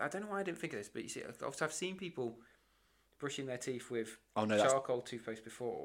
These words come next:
Speaker 2: Ah, it's
Speaker 1: but for some reason when I see them doing it, because it's black and it's charcoal,
Speaker 2: Yeah.
Speaker 1: I've always imagined it just tasting like charcoal.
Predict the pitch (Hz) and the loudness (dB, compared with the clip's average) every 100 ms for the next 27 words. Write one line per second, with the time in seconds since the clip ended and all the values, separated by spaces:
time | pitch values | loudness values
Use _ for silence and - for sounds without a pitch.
0 | - - - - - - - 147 113 - | -6 -8 -8 -10 -14 -18 0 4 6 4
1 | - - _ _ - 143 170 170 156 127 | -2 -20 _ _ -12 -8 -6 -2 -4 -4
2 | 123 127 - 165 165 160 143 113 - - | -6 -6 -2 -2 0 0 0 -2 -8 -8
3 | 131 - 139 131 - 117 - 139 131 - | -8 -6 0 0 -2 -10 -2 -2 -2 -6
4 | - 98 - 98 92 87 80 _ _ _ | -8 -10 -12 -6 -2 -2 -4 _ _ _
5 | _ 113 143 147 139 131 127 113 104 - | _ -6 0 0 0 -4 -4 -8 -8 -10
6 | - 110 - - 117 110 110 95 - 107 | -14 -14 -12 -8 -8 -8 -12 -12 -10 -12
7 | 104 | -12